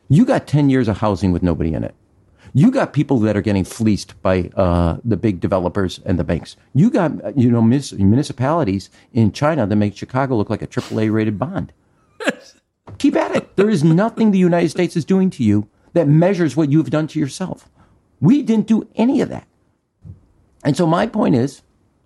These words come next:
I'm ready to have a conversation. I'm also ready not to get in the way of you to doing to yourself what we could never only hope on our best day could get done to you. And if you wanna stay doing it, and you wanna walk away from the international system that you benefited from, well, there, for the grace of God,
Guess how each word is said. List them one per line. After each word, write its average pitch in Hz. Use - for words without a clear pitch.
I'm 196
ready 208
to 202
have 123
a -
conversation. 101
I'm 113
also 156
ready 120
not 113
to 104
get 101
in 95
the 101
way 107
of 95
you 104
to 98
doing 107
to -
yourself 95
what 95
we 110
could 95
never 98
only 101
hope -
on 113
our 101
best 104
day 101
could 87
get -
done 87
to 85
you. 90
And 147
if 131
you 190
wanna 220
stay 202
doing 143
it, 95
and 127
you 123
wanna 156
walk 135
away 139
from 143
the 127
international 131
system 117
that 117
you 131
benefited 113
from, 95
well, 117
there, 131
for 131
the 117
grace 104
of 104
God, 85